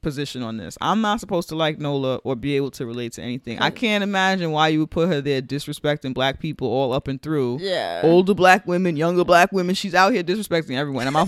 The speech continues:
Speaker 1: I'm supposed to like her on any level? Like, there's no level to which I like or sympathize with her. I hate her.
Speaker 2: You're not supposed to like black women.
Speaker 1: Right.
Speaker 2: You're
Speaker 1: Th-, and
Speaker 2: not.
Speaker 1: there it is, folks.
Speaker 2: <laughs>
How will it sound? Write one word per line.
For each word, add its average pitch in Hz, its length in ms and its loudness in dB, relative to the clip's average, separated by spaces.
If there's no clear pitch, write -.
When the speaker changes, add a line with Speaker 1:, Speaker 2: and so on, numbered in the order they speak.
Speaker 1:
I'm 170 80 4
supposed 196 220 0
to 160 60 -2
like 151 260 2
her 196 100 2
on 151 160 2
any 175 180 -2
level? 247 480 2
Like, 147 100 0
there's 190 220 6
no 226 260 10
level 208 540 8
to - 80 -4
which 196 160 4
I 160 100 6
like 165 320 2
or 156 120 2
sympathize 127 500 -6
with - 120 -14
her. 131 120 -4
I 139 120 -2
hate 143 200 -4
her. - 200 -6
Speaker 2:
You're 196 100 -8
not 208 180 -10
supposed 214 200 -6
to 208 80 -10
like 196 220 -10
black 196 260 -16
women. 202 320 -12
Speaker 1:
Right. 139 720 -2
Speaker 2:
You're 208 100 -8
Speaker 1:
Th-, - 120 -4
and 143 140 -4
Speaker 2:
not. 151 60 -6
Speaker 1:
there 165 240 4
it 170 60 0
is, 139 300 0
folks. - 600 -8
Speaker 2:
<laughs> - 40 -8